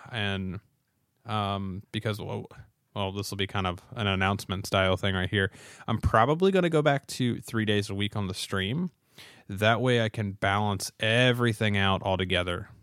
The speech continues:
because I wanna b-, be able to do some YouTube work. I wanna be able to do the stream, and I wanna be able to do the podcast on a more consistent and regular basis. Um, one thing I've thought about is actually, uh, maybe still doing four days a week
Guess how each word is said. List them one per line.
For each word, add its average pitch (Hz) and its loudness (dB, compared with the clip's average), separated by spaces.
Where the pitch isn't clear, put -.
because 104 -2
I 101 4
wanna 113 4
b-, 120 -6
be 110 0
able 110 0
to 104 -4
do 104 0
some 127 0
YouTube 139 2
work. 135 2
I 104 0
wanna 104 2
be 98 -2
able 95 0
to 92 -2
do 92 -2
the 92 -2
stream, 107 0
and 107 -4
I 101 0
wanna 95 -2
be 92 0
able 92 0
to 87 -8
do 90 -2
the 90 -6
podcast 90 0
on 113 2
a 123 4
more 110 2
consistent 110 -4
and 95 -2
regular 87 -2
basis. 104 -2
Um, 90 0
one 113 0
thing 113 0
I've 101 2
thought 139 4
about 104 4
is 107 -2
actually, 101 -2
uh, 104 2
maybe 120 4
still 151 2
doing 151 2
four 147 2
days 156 2
a 156 0
week 170 -2